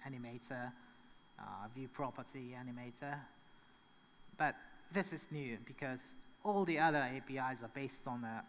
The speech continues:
concept of duration, right? We wanna move something from here to here, like, say, uh, two hundred milliseconds. But this thing,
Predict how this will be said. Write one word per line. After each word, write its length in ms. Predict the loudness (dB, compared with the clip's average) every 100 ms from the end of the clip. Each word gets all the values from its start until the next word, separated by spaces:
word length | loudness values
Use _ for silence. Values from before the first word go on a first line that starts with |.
| -4
concept 520 | -4 -4 -6 -6 -6
of 80 | -10 -8
duration, 540 | -6 -2 0 0 -4 -12 -14 -14 -10
right? 200 | -10 -10 -16 -18 -16 -6
We 60 | -2
wanna 180 | 0
move 300 | 0 0 -2 -4
something 460 | -2 -2 -2 -4 -6 -16 -20 -20 -8
from 220 | -6 -4 -2
here 200 | -2 -2 -6
to 60 | -8 -2
here, 380 | -2 -2 -4 -6 -16 -18 -20 -20 -20 -20 -20 -20 -20 -20 -20 -20 -14 -10
like, 200 | -10 -12 -14
say, 480 | -6 -2 -2 -2 -8 -14 -20 -20 -20 -20 -20 -20 -20 -20 -18 -10
uh, 460 | -8 -6 -6 -6 -8 -16 -20 -2
two 140 | 0
hundred 380 | 2 0 0 -6 -6
milliseconds. 720 | -4 -4 -6 -8 -10 -12 -14 -16 -20 -20 -8
But 140 | -4 -2
this 120 | -2
thing, 300 | -2 -6